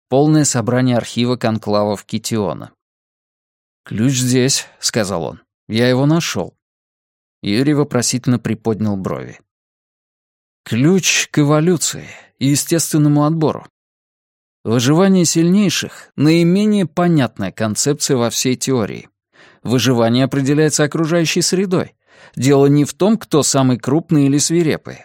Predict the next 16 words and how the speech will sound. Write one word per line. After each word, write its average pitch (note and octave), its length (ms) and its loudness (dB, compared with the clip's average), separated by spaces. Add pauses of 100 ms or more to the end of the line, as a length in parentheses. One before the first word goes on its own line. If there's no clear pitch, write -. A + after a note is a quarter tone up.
а B2+ 100 -4
в - 60 -10
том, G3+ 200 0
кто - 240 -2
наиболее D3+ 640 2
приспособлен B2+ 800 -2
к - 80 -10
миру, A2 280 0
в A2 80 -10
котором A2+ 420 -2
он A#2+ 140 0
обитает». C3+ 680 -4 (1200)
Губы C#3+ 380 0
Юрия E3 360 2
тронула D#3+ 580 2
улыбка, G2 520 -2